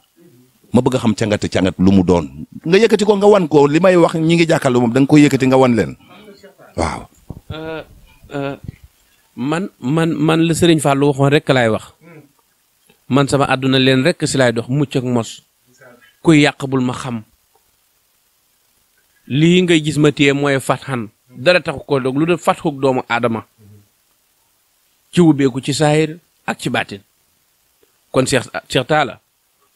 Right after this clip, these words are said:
Speaker 2: borom bi li mu dogal ci Serigne Cissé, mooy ne jaamu Yàlla yaakaar nañu la, bëgg nañ aajo yi di faju, nan la ñuy def ba muy faju? Ma ne la mucc ak mos, moom nga gis ma téye nii.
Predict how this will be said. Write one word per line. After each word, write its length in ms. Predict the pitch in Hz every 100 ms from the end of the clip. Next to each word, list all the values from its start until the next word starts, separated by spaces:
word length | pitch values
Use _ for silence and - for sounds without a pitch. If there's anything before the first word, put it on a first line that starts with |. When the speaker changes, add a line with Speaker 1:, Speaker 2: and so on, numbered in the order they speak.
| -
Speaker 2:
borom 380 | 117 135 131 131
bi 80 |
li 80 | 131
mu 100 | 135
dogal 220 | 131 127 123
ci 80 |
Serigne 240 | 120 165 156
Cissé, 300 | 131 101 92 _ _ _ _ _ _ _
mooy 260 | 120 135 135
ne 120 | 131
jaamu 220 | 131 127 131
Yàlla 200 | 123 127
yaakaar 400 | 127 127 131 120
nañu 220 | 123 120
la, 120 | 117 117 - _ _ _ _ -
bëgg 260 | 131 131 127
nañ 120 | 120 -
aajo 240 | 117 120
yi 100 | 120
di 100 | 117
faju, 340 | - 123 110 120 _ _ _ -
nan 280 | 135 139 127
la 60 | 117
ñuy 160 | 117
def 140 | 110 110
ba 100 | 113
muy 140 | 113
faju? 280 | 110 104 98 - _ _ _ _ _
Ma 140 | 117
ne 80 | 120
la 120 | 113
mucc 360 | 110 131 - - 113
ak 120 | 113
mos, 300 | 113 107 -
moom 180 | 120 120
nga 100 | 107
gis 180 | 110 110
ma 100 | 113
téye 280 | 107 113 107
nii. 240 | 104 107